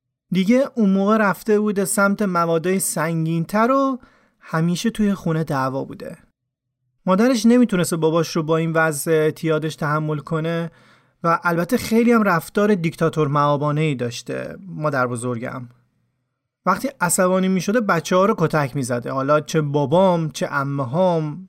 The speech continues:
چه عموهام. من فکر می‌کنم که احتمالاً خلق و خوی بابام به مادرش رفته.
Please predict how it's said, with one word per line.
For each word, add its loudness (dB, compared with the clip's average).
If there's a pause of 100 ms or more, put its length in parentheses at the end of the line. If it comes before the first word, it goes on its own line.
(120)
چه -4
عموهام. 0 (800)
من 2
فکر -2
می‌کنم 2
که -2
احتمالاً 0
خلق -2
و -4
خوی -2
بابام 2
به 2
مادرش 2
رفته. -12